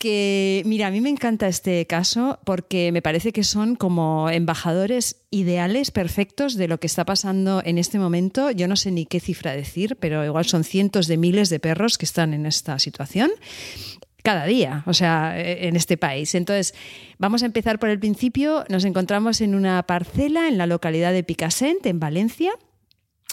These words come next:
Eh, cuéntanos un poquito qué, o sea, cómo, qué son León y Pipo, porque creo que no lo he dicho. <laughs> ¿Cómo son?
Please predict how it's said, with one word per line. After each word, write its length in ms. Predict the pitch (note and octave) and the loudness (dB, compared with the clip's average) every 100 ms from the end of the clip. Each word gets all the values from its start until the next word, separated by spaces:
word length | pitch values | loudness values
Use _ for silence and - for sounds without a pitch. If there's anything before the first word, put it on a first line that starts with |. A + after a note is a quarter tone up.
| - | -4
Eh, 440 | G3+ G3 G3+ F#3+ - | 0 2 2 0 0
cuéntanos 460 | C#4 C#4+ G#4+ G4 | -2 0 0 0
un 80 | D#4+ | 0
poquito 340 | C4+ A#3 A3+ | -2 -2 -2
qué, 240 | A3 A3 G#3 | 0 0 0
o 60 | F#3 | 0
sea, 160 | G#3+ | 0
cómo, 340 | F3 B3+ B3 G3 | 0 0 0 0
qué 140 | C#4 | 0
son 300 | - A#3 A#3 | 0 0 2
León 180 | F#3+ G3 | 2 2
y 80 | F#3 | 2
Pipo, 280 | G3 B3 | 0 0
porque 220 | C4 G3+ E3+ | -2 -2 -2
creo 160 | F#3 | 0
que 100 | F#3+ | 2
no 100 | F#3 | 2
lo 80 | F3+ | 2
he 40 | |
dicho. 280 | D#3+ E3+ - | 2 0 0
<laughs> 1400 | D4 - C4+ - - - - - - E5+ E5 B4+ G4 D4+ - | 0 0 -2 -2 -4 -4 -6 -4 -2 0 0 0 0 -2 -2
¿Cómo 200 | A#3 A3+ | 0 0
son? 300 | - G3 | 2 2